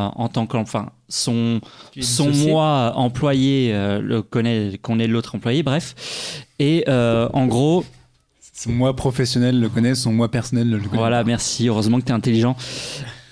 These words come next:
Speaker 1: Et en gros, euh, cet ancien collègue lui dit que c'est la merde et que quand même, il devrait un petit peu enquêter sur les affaires de Lumen Industries.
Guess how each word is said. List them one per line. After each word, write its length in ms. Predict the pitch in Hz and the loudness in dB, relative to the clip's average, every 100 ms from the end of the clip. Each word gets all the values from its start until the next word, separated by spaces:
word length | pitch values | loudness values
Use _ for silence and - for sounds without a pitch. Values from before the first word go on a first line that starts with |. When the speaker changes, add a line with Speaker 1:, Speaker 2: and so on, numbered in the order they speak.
| 117 - | -10 -4
Speaker 1:
Et 240 | 156 151 160 | 0 2 2
en 160 | 139 123 | 2 2
gros, 440 | 110 139 160 170 - | 2 2 2 0 0
euh, 760 | 117 110 110 107 107 104 101 - _ _ _ _ _ _ | 2 2 2 2 2 0 -2 -6 _ _ _ _ _ _
cet 500 | - - - 120 123 | -8 -4 0 -2 0
ancien 380 | 131 123 - 143 | -2 0 0 0
collègue 420 | - 135 139 139 | 2 2 2 0
lui 80 | 120 | 0
dit 240 | 110 117 110 | 0 0 0
que 140 | 131 | 0
c'est 160 | - 135 | 2 2
la 100 | 117 | 2
merde 380 | 117 139 135 - - _ - | 2 0 -2 -8 -20 _ -4
et 80 | |
que 120 | 117 131 | 0 0
quand 180 | - 127 | 2 2
même, 280 | 135 151 - - | 2 0 -2 -4
il 100 | 135 | -2
devrait 280 | 117 135 127 | 2 2 2
un 100 | 139 | 0
petit 200 | 131 - | 0 -2
peu 140 | 151 180 | 0 2
enquêter 520 | 165 160 147 165 165 | 2 0 0 0 0
sur 160 | - 120 | 0 0
les 140 | 117 | 0
affaires 260 | 135 151 135 | 0 0 0
de 100 | 127 | 2
Lumen 320 | 123 143 139 | 2 2 2
Industries. 680 | 120 117 - 135 165 131 | 2 0 0 0 2 0